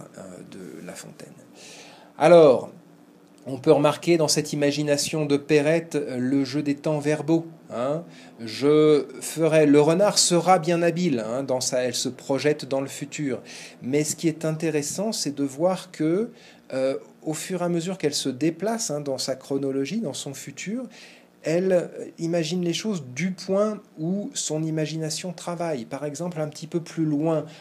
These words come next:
lorsqu'elle a acquis un porc, hein, puisque le renard ne lui a pas mangé ses poulets, et cetera.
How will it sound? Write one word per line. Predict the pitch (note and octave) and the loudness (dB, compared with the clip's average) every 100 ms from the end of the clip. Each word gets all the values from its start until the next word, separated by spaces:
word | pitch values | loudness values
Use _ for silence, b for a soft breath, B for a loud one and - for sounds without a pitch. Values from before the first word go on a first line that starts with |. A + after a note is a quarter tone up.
| - | -2
lorsqu'elle | C3 D3 - D#3+ D#3 | 0 0 0 2 2
a | F3 E3+ | 2 0
acquis | - E3 D#3+ F#3+ F#3 D#3 | 0 0 0 -6 -6 -4
un | D3 | -4
porc, | - F3+ E3 A#2+ A#2 - | 2 6 8 6 0 -10
hein, | C3+ | -10
puisque | D3+ - | -10 -6
le | C#3 C3 C3 | -2 0 0
renard | B2+ C#3+ F3+ D#3+ | 0 -2 -2 -2
ne | D3 | -4
lui | C3+ C3+ C3+ | -4 -2 -2
a | B2 | -2
pas | - D3+ D#3 | -4 -4 -4
mangé | B2+ B2+ C3+ | -8 -8 -8
ses | C3 C3 | -8 -10
poulets, | B2+ C3+ B2+ A#2 | -12 -10 -8 -8
et | A2 | -8
cetera. | - A#2 A2 F#2+ | -14 -14 -16 -16